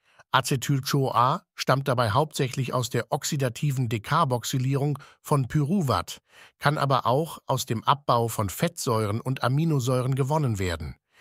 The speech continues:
Citra ist das namensgebende Molekül des Zitronensäurezyklus und stellt den Ausgangspunkt für eine Reihe von biochemischen Umwandlungen dar. In den folgenden Schritten wird Citrat schrittweise abgebaut.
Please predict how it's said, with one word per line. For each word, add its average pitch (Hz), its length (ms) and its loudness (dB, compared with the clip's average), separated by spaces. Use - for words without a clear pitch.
Citra 165 460 2
ist - 200 -6
das 120 160 -2
namensgebende 139 920 2
Molekül 120 640 0
des 135 260 -4
Zitronensäurezyklus 139 1500 0
und 165 120 -2
stellt 185 320 0
den 143 140 0
Ausgangspunkt 151 840 0
für 147 160 0
eine 120 240 0
Reihe 139 280 2
von 113 300 -2
biochemischen 127 880 -2
Umwandlungen 113 800 0
dar. 82 400 -2
In 139 100 0
den 143 140 0
folgenden 170 460 2
Schritten 160 480 -2
wird 131 160 -2
Citrat 127 520 0
schrittweise 139 720 -2
abgebaut. 82 800 -2